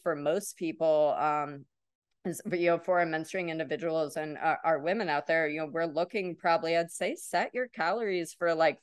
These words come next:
fats at, like, twenty-five percent of, you know, how much food you're eating a day. Same thing, you know, it's like, we just don't wanna be super low fat. We don't wanna be super low carb. We just kinda need both of them. And so,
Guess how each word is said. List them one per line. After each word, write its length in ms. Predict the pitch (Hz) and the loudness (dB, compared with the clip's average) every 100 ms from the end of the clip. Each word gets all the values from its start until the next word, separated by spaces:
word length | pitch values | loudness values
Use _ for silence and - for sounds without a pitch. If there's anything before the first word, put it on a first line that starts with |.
| - | -2
fats 380 | 131 180 - | 0 0 -2
at, 180 | 185 170 | 0 2
like, 180 | 165 165 _ - _ | 2 0 _ -20 _
twenty-five 640 | - 185 185 190 190 180 - - | -6 -2 0 0 4 2 2 -6
percent 560 | 180 - - 185 170 - | -6 -2 0 0 0 4
of, 340 | 165 165 139 160 | 6 6 0 -4
you 100 | 170 | -4
know, 140 | 147 | -4
how 160 | - 170 | -2 -2
much 240 | 160 - | -2 -6
food 200 | 170 170 | -4 -4
you're 120 | 160 135 | -2 -4
eating 320 | 143 131 131 | -4 -6 -8
a 80 | 117 | -4
day. 200 | 123 - | -4 -4
Same 300 | - 196 185 | -2 -2 0
thing, 180 | 208 | 0
you 60 | 185 | 2
know, 40 | |
it's 120 | 160 - | 2 2
like, 160 | 160 - - - | 0 -4 -4 0
we 100 | 208 | 4
just 200 | 226 - | 4 4
don't 160 | 220 | 2
wanna 200 | 196 202 | 4 2
be 200 | 180 185 | 2 0
super 440 | - - 202 208 180 | -2 -4 0 6 6
low 200 | 165 156 | 6 4
fat. 280 | 165 151 | 4 4
We 80 | 160 | 2
don't 180 | 180 - | -2 0
wanna 140 | 180 | 0
be 120 | 165 160 | 0 -2
super 420 | - 196 190 175 | -2 -2 2 4
low 180 | 165 156 | 4 2
carb. 320 | - 180 156 - _ _ | 6 6 6 0 _ _
We 140 | 170 | 0
just 280 | 160 180 170 | 2 2 0
kinda 320 | - 185 180 | -2 0 2
need 380 | 170 170 151 131 | 2 2 0 0
both 320 | 151 151 175 | 2 4 2
of 100 | 143 | -2
them. 320 | 123 117 107 123 | 0 0 0 -4
And 160 | 151 | -6
so, 280 | - 180 165 | 0 0 0